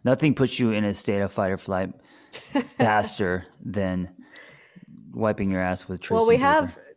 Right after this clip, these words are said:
Speaker 2: two bathrooms, so you could just put it in the bathroom that the guests use, and then we
Speaker 1: No,
Speaker 2: could make
Speaker 1: no, no,
Speaker 2: nice
Speaker 1: no, no.
Speaker 2: time for
Speaker 1: No, I don't, I
Speaker 2: ourselves.
Speaker 1: don't, I don't, you know, I don't save shit. I don't like saving stuff. It's, uh,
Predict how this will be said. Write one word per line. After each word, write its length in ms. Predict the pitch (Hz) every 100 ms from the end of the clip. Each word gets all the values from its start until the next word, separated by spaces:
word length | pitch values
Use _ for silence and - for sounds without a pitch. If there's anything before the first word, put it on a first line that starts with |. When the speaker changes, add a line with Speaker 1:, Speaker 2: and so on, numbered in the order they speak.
| -
Speaker 2:
two 160 | - 202
bathrooms, 500 | 190 247 175 170 -
so 80 |
you 80 | 190
could 120 | 190
just 140 | 180 -
put 140 | 226
it 80 | 214
in 60 | 185
the 60 |
bathroom 320 | 180 185 180
that 80 | 170
the 60 | 165
guests 340 | 180 202 -
use, 320 | 175 160 156
and 80 | 117
then 80 | 127
we 100 | 127 120
Speaker 1:
No, 80 | 110
Speaker 2:
could 60 | 107
make 80 |
Speaker 1:
no, 60 | 104
no, 60 | 98
Speaker 2:
nice 300 | 202 220 92
Speaker 1:
no, 60 | 233
no. 60 | 240
Speaker 2:
time 80 | 233
for 100 | 233
Speaker 1:
No, 80 | 208
I 100 | 120
don't, 80 | 135
I 120 | 113
Speaker 2:
ourselves. 280 | 131 131 123
Speaker 1:
don't, 100 | -
I 80 | 131
don't, 240 | 135 135
you 120 | 120 123
know, 180 | 123 113
I 100 | 117
don't 220 | 120 113
save 300 | - 117 101
shit. 320 | - 98 85
I 100 | 85
don't 180 | 104 113
like 180 | 113 110
saving 360 | - 110 107 98
stuff. 340 | - 90 -
It's, 280 | - 95 -
uh, 240 | 101 95